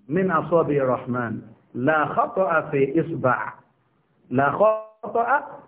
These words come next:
fi isba'." Tó bá jẹ́ alif, sọ́ọ̀dì, àbí bá àti àyìn, kò sí tó wọ́ tí ò ní lọ. Isba', usba', asba', la khata'a fi isba'.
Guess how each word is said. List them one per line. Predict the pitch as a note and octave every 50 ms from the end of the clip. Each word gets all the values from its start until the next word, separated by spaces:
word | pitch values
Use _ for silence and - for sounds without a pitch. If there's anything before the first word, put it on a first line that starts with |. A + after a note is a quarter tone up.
| - - - - - - - -
fi | - D3+ D#3
isba'." | D#3 E3+ F#3 E3+ F3+ C3+ C3+ C3+ A#2 - - - - - - _ _ _ _ _ _ -
Tó | F3
bá | G3 G3 F#3+ E3+ D#3
jẹ́ | D#3 F#3+ G3 G3 G3+ G3 - - - - - -
alif, | - D#3+ F#3 F#3+ G3 F#3+ F3+ D#3 - - - - - - - - - _ _ _ _ _ _ _ _ _ _ - -
sọ́ọ̀dì, | - F#3+ F#3+ F#3 E3 C#3 C3 C3+ B2 A2+ - - - -
àbí | C3+ C#3+ C#3+ C#3 D#3+ F3 - - - - - - - -
bá | E3 F#3+ F#3 F3 F#3 D3
àti | C3+ B2+ - D#3
àyìn, | C#3+ C3+ C#3 D3+ E3 D3+ - - - - - -
kò | - D3+
sí | D3+ E3+ F3+ F3
tó | F#3 F3+
wọ́ | F3+ F3+ F3 E3 F3
tí | F#3
ò | F3 C3+
ní | C3 C3+
lọ. | C3 B2+ A#2+ A#2 - - - _ _ _ _ _ _ _ _ _ _ _ _ _ _ _ -
Isba', | D#3 F3+ F3 E3 C3+ B2 C3+ C3 C3 D3 F3 - - - - - - - - - -
usba', | E3+ F3+ F#3 F3+ F#3 D#3 - - - - D#3 F3+ - - - - - _ _ -
asba', | - F3 F3+ E3+ F3+ - C3+ C3 C#3+ C3 B2+ C#3+ D#3 F#3 - - - - - _ _ _
la | A2+ A#2 D3+ F3+ G3+ G3+
khata'a | - - E3+ D#3+ D#3+ - D#3 D3 D3 C3+
fi | - - A#2
isba'. | - - C3+ - C3 - A#2 G#2+ G#2